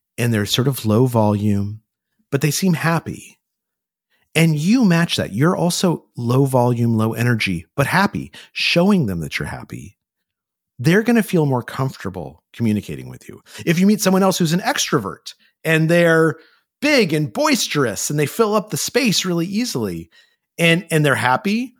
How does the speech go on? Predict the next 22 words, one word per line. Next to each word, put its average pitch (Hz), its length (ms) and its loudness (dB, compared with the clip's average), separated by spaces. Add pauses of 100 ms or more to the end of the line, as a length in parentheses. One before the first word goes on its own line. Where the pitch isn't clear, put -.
(460)
then 196 300 2 (140)
you 196 280 0
should 480 220 -2
feel 165 240 2
okay 123 320 0
to 107 100 -4
be 104 200 -4
big 123 280 0
and 113 160 0
boisterous 104 540 -2
and 104 100 -6
fill 107 160 -2
up 92 120 -8
the 90 80 -8
space. - 460 -8
They're 156 180 2
gonna 208 180 0
feel 180 340 0
a 160 60 -4
connection 139 560 -4
with - 160 -16
you. - 260 -20